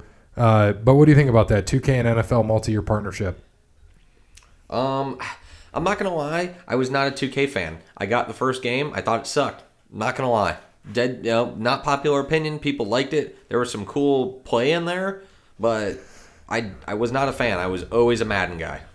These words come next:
Speaker 2: I, Madden was so much better.
Speaker 1: Yeah, and speaking of which, uh, I do need you to know that we are gonna follow up. The Grown Ups had much success, and they told us we should do the same, an unpopular opinion show
Speaker 2: Mm.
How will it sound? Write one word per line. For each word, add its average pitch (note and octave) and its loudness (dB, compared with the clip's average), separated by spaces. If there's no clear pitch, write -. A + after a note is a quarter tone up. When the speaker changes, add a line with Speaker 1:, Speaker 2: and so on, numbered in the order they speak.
Speaker 2:
I, F#2+ -6
Madden G2+ 0
was F2+ -6
so A2 -2
much G2+ -4
better. F2 -6
Speaker 1:
Yeah, G#2+ 2
and A#2+ 0
speaking E3 4
of A#2 2
which, G#2+ 0
uh, G#2 2
I G#2 -2
do A#2 0
need A2 0
you G#2+ 2
to G2+ -2
know G#2 2
that G2 -2
we A2+ 4
are A2 2
gonna G#2+ -2
follow A2+ 2
up. G#2+ -2
The A2+ -2
Grown A#2 2
Ups G#2+ -2
had G#2+ 2
much A#2+ -2
success, A2 0
and G#2+ -6
they G2+ -4
told A2+ 0
us G#2 0
we A2+ 0
should - -8
do A2 0
the G2 -4
same, A2 -4
an G2 -4
unpopular A#2+ 2
opinion C3+ 0
show E3 2
Speaker 2:
Mm. F#2+ -8